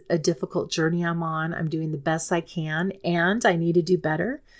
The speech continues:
So that's dialectics. Dialectics is opposites occurring together. So I can be strong and weak at the same time. I can be loving and unloving at the same time. That can blow your mind, right?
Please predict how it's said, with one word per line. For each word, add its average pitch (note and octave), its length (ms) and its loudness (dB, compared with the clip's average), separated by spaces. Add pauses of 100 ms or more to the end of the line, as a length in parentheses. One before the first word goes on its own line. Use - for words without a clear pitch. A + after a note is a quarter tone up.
(320)
So - 140 6
that's F#3+ 460 8
dialectics. F3+ 920 4
Dialectics F3 720 4
is D#3+ 400 4
opposites E3+ 540 4
occurring E3 380 -2
together. E3+ 600 -2 (220)
So - 160 4
I - 20 8
can E3+ 80 4
be E3+ 80 6
strong E3+ 400 0
and D#3+ 80 -4
weak D#3 180 0
at F3 100 0
the E3+ 80 -4
same D#3 280 -2
time. D#3+ 480 -6 (560)
I E3+ 100 8
can E3+ 280 4
be E3+ 160 4
loving F3+ 360 4
and D#3 140 0
unloving D#3+ 500 0
at D3 140 -8
the D3 80 -2
same C#3+ 300 -4
time. D3+ 480 -6 (260)
That E3 220 -4
can E3 100 -4
blow D#3 240 -2
your D3 160 -6
mind, D3+ 380 -4
right? F3+ 360 0